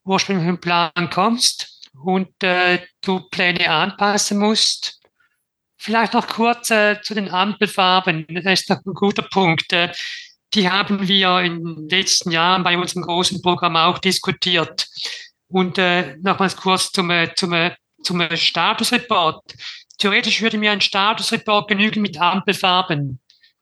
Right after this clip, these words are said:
Wenn alles grün ist, brauche ich gar keinen Text. Dann ist es grün. <laughs> Wenn etwas gelb ist, will ich einen Kommentar haben. Und, äh, zwar, was, was ist das Problem und was sind die Abweichungen und wie versuchst du es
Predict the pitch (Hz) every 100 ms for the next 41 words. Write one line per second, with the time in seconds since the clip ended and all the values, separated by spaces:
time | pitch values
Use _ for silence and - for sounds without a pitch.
0 | _ _ _ _ 208 180 208 233 - -
1 | 220 226 226 - 202 202 196 - - 196
2 | 196 - 202 190 - 165 170 - - -
3 | - - 185 196 180 - 185 175 185 165
4 | 151 143 - - - - - - - -
5 | - - _ _ _ _ 196 185 214 208
6 | 202 - 202 202 254 262 262 - - -
7 | _ 180 208 - - 214 196 - 190 208
8 | 202 202 196 185 151 135 - - - 131
9 | 175 196 185 185 190 - - 190 185 180
10 | 196 214 - - - - - - _ _
11 | - 202 202 208 - - 175 196 208 208
12 | 190 196 208 180 185 185 196 196 202 -
13 | 196 190 185 175 208 - 196 196 202 -
14 | 202 190 196 - - -